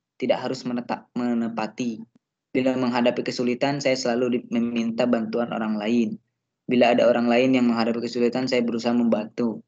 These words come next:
Nah, itu jadi beberapa contoh dari pernyataan untuk instrumen moral, gitu. Moral yang ditunjukkan oleh siswa atau peserta didik selama kegiatan pembelajaran. <clears throat>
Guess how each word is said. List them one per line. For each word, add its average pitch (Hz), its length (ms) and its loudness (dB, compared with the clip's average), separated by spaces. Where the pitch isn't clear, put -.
Nah, - 160 -10
itu 120 160 0
jadi 147 400 4
beberapa 120 720 0
contoh 120 320 -2
dari 117 240 -6
pernyataan 110 720 -6
untuk 107 400 -6
instrumen 113 720 -2
moral, 107 560 0
gitu. - 480 -14
Moral 117 320 2
yang 113 160 0
ditunjukkan 113 800 -2
oleh 107 320 -8
siswa 131 560 0
atau - 300 -4
peserta 107 400 -2
didik 117 320 0
selama 202 420 -4
kegiatan 101 680 -4
pembelajaran. - 580 -6
<clears throat> 208 420 2